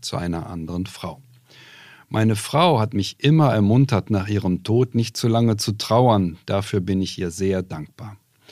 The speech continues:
Auch nach vierunddreißig Jahren haben wir jeden Abend geredet, auch sehr tiefe Gespräche. Der Tod wurde aber nicht besprochen.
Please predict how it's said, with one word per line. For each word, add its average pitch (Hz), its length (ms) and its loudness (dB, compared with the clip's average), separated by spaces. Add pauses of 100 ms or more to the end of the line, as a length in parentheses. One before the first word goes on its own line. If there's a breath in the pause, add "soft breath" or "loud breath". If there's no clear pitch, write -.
(480 loud breath)
Auch 127 220 -4
nach 135 220 0
vierunddreißig 117 840 0
Jahren 107 460 2
haben 92 180 0
wir 95 80 0
jeden 123 520 2
Abend 107 340 0
geredet, 92 500 -2
auch 98 140 -4
sehr 139 320 2
tiefe 120 400 -2
Gespräche. 98 720 -2
Der 85 220 -8
Tod 127 340 -2
wurde 104 300 2
aber 90 240 -4
nicht 92 340 -2
besprochen. - 640 -10